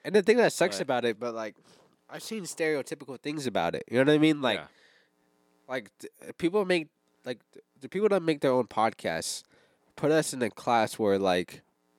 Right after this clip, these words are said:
Speaker 1: it's so bad. You know what I mean? Like,
Speaker 2: Mm-hmm.
Speaker 1: th-, when you listen to a podcast and it's, like, scripted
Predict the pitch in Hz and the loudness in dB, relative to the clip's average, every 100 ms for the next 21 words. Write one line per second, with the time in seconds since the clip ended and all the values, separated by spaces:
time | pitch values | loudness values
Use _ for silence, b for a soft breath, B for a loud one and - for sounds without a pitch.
0 | _ _ _ _ - 127 - 151 151 110 | _ _ _ _ -10 -4 2 4 4 0
1 | - 101 95 73 - 123 160 165 160 165 | -4 -2 -2 -4 -2 0 4 2 4 2
2 | 143 117 127 113 123 135 147 180 170 147 | 2 -2 -4 -10 -8 -6 -4 -2 0 2
3 | 156 - 151 127 127 123 120 127 120 120 | 2 2 -2 0 2 0 0 0 2 0
4 | 117 107 95 98 92 b b b b b | -2 -6 -2 -2 -2 b b b b b
5 | b _ - - - 127 - 135 123 120 | b _ -8 -8 -2 -2 -2 -4 -2 0
6 | 117 | -2